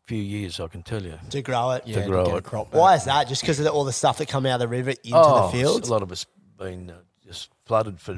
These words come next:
Speaker 1: for, for weeks on end. Sugar's very, very, it, it takes a lot to kill sugar cane.
Speaker 2: Yeah.
Speaker 1: But,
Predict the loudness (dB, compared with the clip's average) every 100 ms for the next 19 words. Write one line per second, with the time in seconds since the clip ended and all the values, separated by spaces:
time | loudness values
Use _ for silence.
0 | -12 -14 -14 -12 -8 -6 -6 -6 -8 -6
1 | -6 -6 -4 -4 -2 -6 -10 -6 -2 -2
2 | -2 -4 -6 -6 -10 -16 _ _ _ _
3 | -16 -16 -10 -6 -6 -4 -2 -2 -4 -10
4 | -8 -8 -10 -12 -12 -12 -10 -6 -8 -10
5 | -18 -20 -20 _ -4 -2